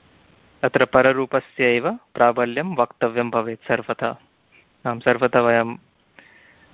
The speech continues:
यत्र यत्र ओङ् भवति चेत्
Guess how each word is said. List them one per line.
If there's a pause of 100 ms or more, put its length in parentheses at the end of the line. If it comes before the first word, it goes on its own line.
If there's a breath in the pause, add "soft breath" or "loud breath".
(280)
यत्र
यत्र (100)
ओङ् (440)
भवति
चेत्